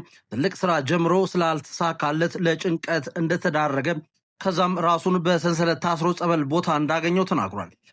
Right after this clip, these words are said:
በተለይም በኢቲቪ የመዝናኛ ፕሮግራሞቹ በፍጥነትና በአድናቆት በሚያቀርበው አቀራረቡ የሚታወቀው ጋዜጠኛ ሶፎንያስ ባለፈው ጊዜ ከህዝብ አይን የጠፋው በሰላም አለመሆኑ በሰዓቱ በሰጠው ቃለ ምልልስ በግልጽ ተናግሯል።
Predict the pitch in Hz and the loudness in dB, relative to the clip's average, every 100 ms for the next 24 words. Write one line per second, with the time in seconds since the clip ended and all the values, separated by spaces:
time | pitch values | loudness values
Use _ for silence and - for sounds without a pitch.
0 | _ _ - 196 190 185 170 175 170 180 | _ _ 0 2 4 2 4 2 2 0
1 | 202 185 165 175 170 165 165 170 165 - | 0 2 4 4 4 4 2 2 2 0
2 | 180 156 156 160 156 180 170 165 - 165 | 0 2 2 0 0 2 2 0 0 0
3 | 156 165 165 156 - 170 156 160 156 156 | 2 2 2 -2 0 0 2 2 0 0
4 | 170 165 170 170 170 160 156 175 180 151 | -4 0 0 2 0 0 0 0 -2 -2
5 | 160 160 185 151 147 156 160 170 170 160 | -2 0 0 0 2 2 2 2 0 0
6 | 165 160 151 156 180 156 147 156 165 170 | -2 -2 0 -2 -2 -2 0 0 0 0
7 | 170 - - - - - 110 147 180 175 | 0 -4 -16 -18 -18 -10 -2 -2 0 -2
8 | 170 165 143 131 175 175 156 - 180 170 | 0 2 2 2 2 2 0 -2 -2 2
9 | 165 175 170 - 175 175 185 175 165 170 | 0 0 -2 0 0 0 0 0 0 0
10 | 170 175 160 170 175 170 - - - - | 0 0 2 2 2 -2 -10 -20 -10 -4
11 | 170 165 175 165 175 185 160 160 165 165 | -2 -2 -4 -2 -4 -2 -2 0 0 2
12 | 160 160 170 - 165 180 156 123 - 160 | 2 2 0 -2 -2 -2 -2 -4 -4 0
13 | 156 135 107 | 0 0 -2